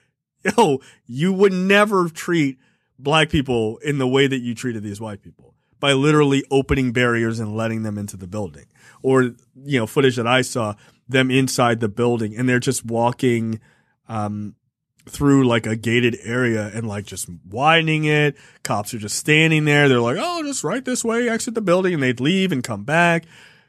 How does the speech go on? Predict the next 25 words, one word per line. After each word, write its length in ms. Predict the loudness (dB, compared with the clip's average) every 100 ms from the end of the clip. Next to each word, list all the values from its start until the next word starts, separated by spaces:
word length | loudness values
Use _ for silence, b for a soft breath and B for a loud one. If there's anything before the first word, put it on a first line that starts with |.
| b -2
Dudes 260 | 2 2
walking 340 | 4 2 2 0
around 220 | -2 -2
with 140 | -4
Confederate 500 | -8 -14 -12 -14 -14
flags, 640 | -14 -6 -2 2 2 -2 -8 -2
right? 240 | 0 2
You 140 | 0
know, 100 | 0
it's 140 | 0 0
like, 180 | 0 -2 b b b b _ _ _ _ _ _ 0
we've 240 | 2 4
never 340 | 4 4 4
seen 800 | 2 2 0 2 2 0 -4 -8 -12 _ _ _ _ _ _ _ _ _ _ _ _
minorities 640 | -2 2 4 4 4 2 0
treated 280 | 0 0 0
that 180 | -2
way 180 | -2 -2
when 200 | -2 -4 -2
they 180 | -2 -2
get 320 | 0 -2 -2 _ _ -10
rightfully 600 | 0 2 2 -2 -2 -2
upset 400 | -4 -4 -4 -6
about 300 | -8 -6 -6 -6
things 460 | -6 -6 -6 -10